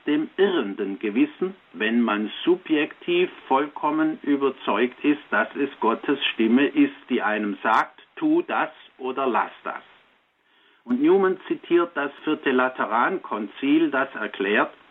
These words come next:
„Quid quid fit contra conscientiam edificat ad Gehennam.“ Was gegen das Gewissen geschieht, führt auf den Weg zur Hölle.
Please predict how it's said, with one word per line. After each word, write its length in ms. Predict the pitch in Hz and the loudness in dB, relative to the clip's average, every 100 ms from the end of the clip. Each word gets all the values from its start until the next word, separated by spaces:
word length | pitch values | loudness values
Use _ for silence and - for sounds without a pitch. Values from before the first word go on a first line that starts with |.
| _ _ _ _ _ _ _ _ - _ - | _ _ _ _ _ _ _ _ -20 _ -6
„Quid 340 | - 220 - | 0 0 -2
quid 260 | - 202 - - | 0 0 0 -10
fit 280 | - 208 - | -6 -6 -6
contra 520 | - 160 147 - 131 | -4 -2 -2 -2 -2
conscientiam 1300 | 139 147 143 - - 139 143 165 - 143 135 143 143 _ | -2 -2 -2 -4 -4 0 2 0 -2 2 2 2 -4 _
edificat 960 | 117 113 117 190 - 156 - - 131 - - - | -8 -6 -4 -4 0 -2 -2 0 0 -2 -16 -8
ad 220 | 110 - - | -8 -8 -12
Gehennam.“ 680 | 107 101 107 107 85 80 71 _ _ - _ _ _ _ _ _ | -10 -8 -6 -4 -4 -6 -12 _ _ -20 _ _ _ _ _ _
Was 180 | 101 101 - | -8 -8 -4
gegen 360 | 127 143 135 127 | 0 2 4 2
das 160 | 117 113 - | 0 -2 -6
Gewissen 440 | 110 127 - 175 | -2 -2 -2 -4
geschieht, 540 | 143 123 - 131 143 - - - | -2 -2 2 4 2 0 -20 -6
führt 300 | 127 127 - | -2 0 -2
auf 200 | 107 113 - | -6 -6 -4
den 200 | 107 101 | -6 -4
Weg 280 | 90 104 101 - - | -4 -6 -6 -8 -4
zur 280 | 98 85 | -2 -2
Hölle. 280 | 95 95 78 | -2 -2 -4